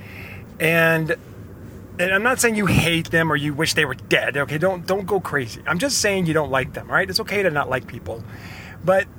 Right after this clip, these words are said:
you've told the story about them, and your story is, you have to justify it. In your head,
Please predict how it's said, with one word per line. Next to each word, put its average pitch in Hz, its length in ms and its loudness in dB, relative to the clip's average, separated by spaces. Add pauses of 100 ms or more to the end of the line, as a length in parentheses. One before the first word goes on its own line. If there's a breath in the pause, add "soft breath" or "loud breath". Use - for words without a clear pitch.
(480 loud breath)
you've 175 180 0
told 254 240 4
the 247 100 0
story 220 400 4
about 143 300 2
them, 143 220 0
and 139 220 -6
your 151 180 2
story 180 680 2 (200)
is, 151 320 2
you 190 140 -2
have 208 280 2
to 196 100 -2
justify 170 680 0
it. - 200 -12
In 254 200 4
your 233 180 2
head, 160 500 2